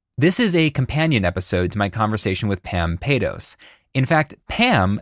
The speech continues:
connected me with Tyler in the first place many years ago. Pam's restaurant, Popover, and Tyler's flagship restaurant, Millwrights,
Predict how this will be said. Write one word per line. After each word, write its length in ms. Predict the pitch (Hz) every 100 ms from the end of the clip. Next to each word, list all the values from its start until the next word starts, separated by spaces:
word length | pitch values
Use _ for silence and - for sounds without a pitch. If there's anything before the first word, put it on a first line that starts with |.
| -
connected 400 | - 143 160 160
me 100 | 135
with 220 | 117 113
Tyler 500 | - - 185 104 85
in 140 | 85 107
the 60 |
first 360 | - 175 165 -
place 400 | - 57 - - -
many 240 | 120 120
years 260 | 107 95 90
ago. 320 | 85 50 - _ _ - - _ _ _ -
Pam's 360 | 180 226 190
restaurant, 580 | 160 143 - 95 90 -
Popover, 720 | - 147 - 82 71 67 - _ _
and 180 | 113 113
Tyler's 460 | - 170 190 160 -
flagship 540 | - 185 196 - -
restaurant, 580 | 95 85 - 90 85 -
Millwrights, 800 | 104 165 185 87 69 78 -